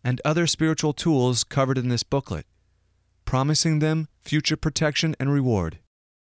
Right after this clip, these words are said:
Then those who fear the Lord spoke to one another, and the Lord listened and heard them. So a book of remembrance was written before him. For those who fear the Lord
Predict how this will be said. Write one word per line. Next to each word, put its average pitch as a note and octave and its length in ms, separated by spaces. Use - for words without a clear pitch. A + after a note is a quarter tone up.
Then C#3 180
those D3+ 320
who C#3 80
fear F3+ 280
the D#3 120
Lord G2+ 420
spoke E3+ 360
to D3+ 100
one A2+ 160
another, D#2 440
and B2+ 120
the C#3 80
Lord D#3 320
listened E3+ 560
and C3 120
heard C#3+ 280
them. D#2+ 300
So D#3 300
a C#3+ 60
book C#3 280
of B2 100
remembrance C#3+ 560
was C3 160
written C3+ 240
before C3+ 380
him. F2 300
For - 160
those C#3 480
who C3 120
fear F3 320
the F3 140
Lord E3+ 420